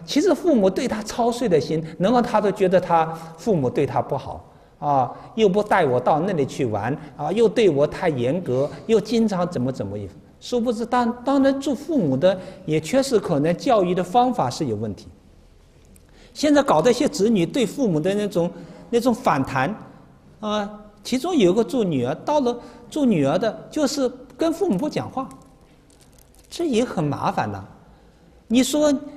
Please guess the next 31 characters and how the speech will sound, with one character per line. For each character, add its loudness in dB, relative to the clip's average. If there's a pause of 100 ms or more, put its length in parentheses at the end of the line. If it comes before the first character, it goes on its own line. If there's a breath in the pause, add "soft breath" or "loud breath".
十 -2
天 4
八 2
天 4
不 0
讲 -2
话 2
可 -2
以， -4 (640 soft breath)
那 2
么 2 (120)
一 8
年 4
两 4
年 4
三 2
年 6
在 6
家 4
里 2
不 -2
跟 2
你 2
讲 0
话， -2 (1120)
那 -8
你 -2
就 -2
没 0
辙 -4
了 -10